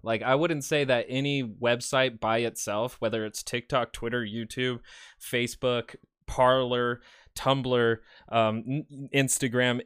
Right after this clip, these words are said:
any one website by itself cannot represent the entirety of quote unquote Western civilization. It can't even represent, like, a fraction of a fraction of an entire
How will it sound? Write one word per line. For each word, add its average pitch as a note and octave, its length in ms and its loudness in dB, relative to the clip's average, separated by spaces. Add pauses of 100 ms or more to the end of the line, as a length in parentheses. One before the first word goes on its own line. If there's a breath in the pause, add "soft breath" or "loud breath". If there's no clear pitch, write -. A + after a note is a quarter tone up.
(280)
any G#3+ 240 4
one C#3 420 2
website B2+ 420 4
by B2+ 140 8
itself A#2+ 460 2
cannot A#2 360 -2
represent A2+ 480 -2
the A#2 120 -4
entirety A2+ 600 2
of G#2+ 220 -2
quote A2+ 240 2
unquote A2 400 2
Western G#2+ 400 0
civilization. G2+ 760 -2
It A#2+ 120 -2
can't D#3+ 200 -2
even C#3+ 600 -2
represent, B2 720 0
like, A2+ 280 0
a A#2 200 0
fraction A2+ 500 -2
of G2+ 80 -6
a G2+ 80 -4
fraction G2+ 480 -4
of G2 300 -10
an A2 120 -4
entire G#2 600 -2